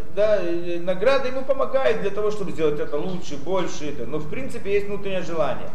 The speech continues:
Про это сказано, что из не во имя Творца придёт во имя Творца. То есть каждый раз вот это вот выполнение мицвы, оно увеличивает святость внутри человека.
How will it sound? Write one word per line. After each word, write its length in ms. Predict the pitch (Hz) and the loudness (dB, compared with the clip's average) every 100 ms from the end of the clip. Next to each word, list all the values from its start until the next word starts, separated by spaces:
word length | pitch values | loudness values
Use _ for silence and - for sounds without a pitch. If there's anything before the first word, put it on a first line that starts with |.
| - - - | 0 0 0
Про 160 | 151 156 | 2 4
это 680 | 151 254 302 - - - - | 6 4 4 4 2 2 0
сказано, 760 | - - 269 277 190 135 110 98 - - - - - - - | 0 2 4 4 2 0 0 0 0 0 0 0 0 0 0
что 440 | - - 175 160 | 0 0 2 2
из 260 | 147 185 175 | 2 0 0
не 140 | 170 | 0
во 100 | 165 | 0
имя 260 | 170 240 240 | 0 0 0
Творца 360 | 202 202 - 185 | 0 0 2 0
придёт 380 | 151 143 180 185 - - | 0 0 0 0 0 0
во 120 | 123 | 0
имя 260 | 143 131 107 | 0 0 0
Творца. 380 | 104 101 - 90 - - - - - | 0 0 0 0 0 0 0 0 0
То 80 | 165 | 0
есть 100 | 151 156 | 0 2
каждый 280 | 202 220 196 | 2 4 4
раз 180 | 208 - | 4 4
вот 100 | 190 | 0
это 100 | 190 | 0
вот 180 | 170 165 | 0 0
выполнение 520 | 151 156 170 196 180 | 0 0 0 0 0
мицвы, 420 | 185 175 160 156 151 151 | 0 0 0 0 0 0
оно 400 | 127 147 156 151 - - - - - - 120 | 0 0 0 0 0 0 0 0 0 0 0
увеличивает 600 | 127 156 151 147 139 135 | 0 0 0 0 0 0
святость 380 | 147 151 139 | 4 4 4
внутри 280 | 123 123 120 | 0 0 0
человека. 580 | - 113 101 98 - 165 | 0 0 0 0 0 0